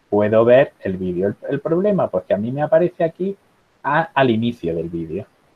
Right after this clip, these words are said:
A mí me aparece al inicio del vídeo, cuando yo lo que quiero es que me aparezca en el diez cuarenta. Y el diez cuarenta hemos dicho que estábamos en el, en el segundo, pues,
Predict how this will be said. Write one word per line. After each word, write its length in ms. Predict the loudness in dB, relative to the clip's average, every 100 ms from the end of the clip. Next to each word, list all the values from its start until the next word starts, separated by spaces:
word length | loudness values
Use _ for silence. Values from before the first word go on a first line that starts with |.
| _ _ _ _ _ _ _
A 120 | 0
mí 140 | 2 4
me 80 | 6
aparece 520 | 6 6 4 -2 0
al 160 | 0 2
inicio 400 | -2 -2 -2 -2
del 120 | -2
vídeo, 280 | -4 -4 0
cuando 280 | 0 2
yo 160 | 0 2
lo 140 | 2
que 120 | 0 0
quiero 260 | 2 4
es 60 | 2
que 120 | -2
me 80 | -2
aparezca 560 | 0 2 2 2 0 0 -2
en 160 | 0
el 160 | 0 0
diez 180 | -2 0
cuarenta. 540 | 0 0 -4 -10 -12 _ _ _ _
Y 80 | -4
el 160 | -2 2
diez 200 | 0 2
cuarenta 460 | 2 4 4 4
hemos 240 | 4 2 -2
dicho 420 | -6 -4 -4 -4 -8 _
que 60 | -6
estábamos 640 | -2 4 4 4 0 -4 -6 _
en 160 | -2 0
el, 540 | 0 0 0 0 -2 -4 -14 _ _ _ _ _ _ _ _ _ -10
en 160 | -4
el 120 | -4 -4
segundo, 560 | -4 2 2 2 0
pues, 180 | 0